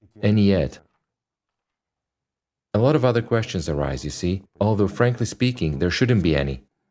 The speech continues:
Why? Because there are substitutions, lies. It's convenient to me. Convenient to whom? Convenient to consciousness. It says, "I won't do this." Why not do, say, why not perform a spiritual practice? Why not go to a temple, not talk, not feel?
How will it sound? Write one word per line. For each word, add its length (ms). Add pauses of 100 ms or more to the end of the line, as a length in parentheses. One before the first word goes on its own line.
(800)
Why? 260
Because 280
there 100
are 60
substitutions, 880
lies. 380
It's 160
convenient 540
to 80
me. 280
Convenient 540
to 100
whom? 400
Convenient 460
to 80
consciousness. 640
It 140
says, 360 (400)
"I 120
won't 220
do 180
this." 260
Why 140
not 180
do, 140
say, 500 (840)
why 180
not 180
perform 320
a 40
spiritual 420
practice? 540
Why 160
not 180
go 140
to 160
a 40
temple, 440
not 280
talk, 320
not 160
feel? 480